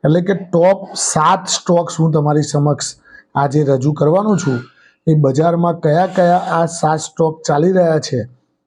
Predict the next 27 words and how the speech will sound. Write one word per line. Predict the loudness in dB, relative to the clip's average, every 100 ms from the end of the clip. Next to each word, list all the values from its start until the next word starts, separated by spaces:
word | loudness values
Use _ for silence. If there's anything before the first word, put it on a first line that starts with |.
| -2
અને | 0
શું | 0 0 2 2
ભાવે | 2 2 0
ચાલી | 0 2 2
રહ્યા | 2 0 0
છે, | -4 -6 -10 _ _ 0
એમના | 2 2 0 0
નામ | 2 2 0
શું | 0 0 2
છે, | 0 0 -4 -14 _ _ _ -2
કયા | 2 2 0
ક્ષેત્રમાં | -2 0 -2 0 0 2 0 0
કામકાજ | -2 0 0 0
કરી | 0 0 2
રહ્યા | 2 0 -2
છે, | -8 -14 -16 _ _ _
આ | 0 2
બધી | 2 0 -2 0 0
જ | 2 0
માહિતી | 2 0 0 0
આજે | 0 -2
તમારી | 0 0 0 -2
સમક્ષ | -2 -2 -2
આપણે | -2 0
રજૂ | 0 0 -2 0
કરવાની | 0 0 -2
છે. | -2